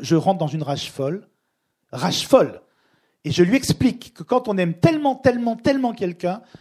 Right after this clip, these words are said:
eh ben, on l'imite, on, on prend sa voix, ses tics, et on peut prendre son écriture.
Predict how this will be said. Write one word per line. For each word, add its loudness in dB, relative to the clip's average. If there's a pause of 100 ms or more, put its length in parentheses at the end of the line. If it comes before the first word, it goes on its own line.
(200)
eh -4
ben, 4
on 2
l'imite, 0
on, -2
on -4
prend -2
sa 0
voix, 2
ses -8
tics, -6
et 2
on 2
peut -4
prendre 0
son -2
écriture. -6